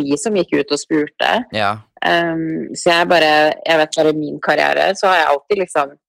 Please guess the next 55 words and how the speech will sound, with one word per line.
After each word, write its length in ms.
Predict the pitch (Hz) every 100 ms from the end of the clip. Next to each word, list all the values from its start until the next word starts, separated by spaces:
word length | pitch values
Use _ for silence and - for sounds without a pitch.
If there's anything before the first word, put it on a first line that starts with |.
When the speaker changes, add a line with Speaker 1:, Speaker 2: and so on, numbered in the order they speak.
| _ _ _ _
Speaker 1:
ting 160 | 170 156
har 120 | 160 _
ikke 600 | 240 - _ _ - 240 240
kommet 260 | 202 156 -
enkelt, 560 | 127 - - 170 -
fordi 240 | - 165 147
at 160 | 147
det 120 | 170 -
alltid 440 | 147 131 - 156
har 100 | 151
vært 180 | 143 -
så 120 | 160
mange 220 | 147 139
om 80 | 139
benet, 380 | 139 135 139 165
så 80 | 160
har 80 | 151
det 80 |
alltid 280 | 135 139 143
vært 160 | 135 -
noen 140 | 139
som 160 | - 147
har 100 | 131
vært 200 | 143 - - - - _ -
mye 160 | 254 240
kulere, 500 | 247 214 185 175 175
mye 180 | 180 170
bedre, 500 | 165 147 143 156 156
mye 180 | 160 156
morsommere. 600 | 160 160 - 135 143 147 147 - _ _ _ -
Eh, 440 | 165 160 156 160 156
og 100 | 156
det 80 | 160
er 40 | 156
på 80 |
en 60 | 156
måte 140 | 156
de 160 | 151 147
som 220 | - 156
har 180 | 151 143
blitt 280 | 147 151 143 -
satsa 480 | - 185 - - -
på, 140 | 151
da. 140 | 180 180
Jeg 160 | 160
har 140 | 160 -
alltid, 580 | 147 147 - 160 160 160
føler 280 | - 151 143
jeg 60 |
selv, 220 | - 156 175
da 60 |
måtte 200 | 160 156
bevise 520 | 156 147 147 143 - 143
veldig 260 | 139 139
mye. 180 | 139